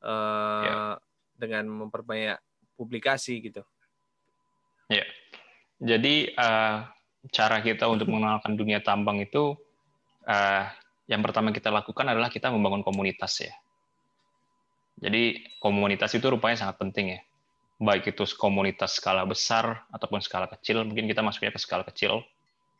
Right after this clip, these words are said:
Speaker 2: Jadi awalnya kita buat dulu nih, Mas Solis. Kita a-, awalnya berangkat dari buat grup, mungkin grup Facebook gitu ya.
Speaker 1: Hmm.
Speaker 2: Terus kita buat, eh, grup di LinkedIn.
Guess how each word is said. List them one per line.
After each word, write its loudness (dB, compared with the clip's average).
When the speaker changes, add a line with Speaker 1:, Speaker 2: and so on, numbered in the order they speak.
Speaker 2:
Jadi 0
awalnya 4
kita -2
buat 4
dulu 4
nih, 2
Mas -8
Solis. -4
Kita 4
a-, -4
awalnya 6
berangkat 2
dari 2
buat 0
grup, 0
mungkin -4
grup -2
Facebook -4
gitu -4
ya. -10
Speaker 1:
Hmm. -14
Speaker 2:
Terus 0
kita 0
buat, 2
eh, -2
grup 0
di 0
LinkedIn. -4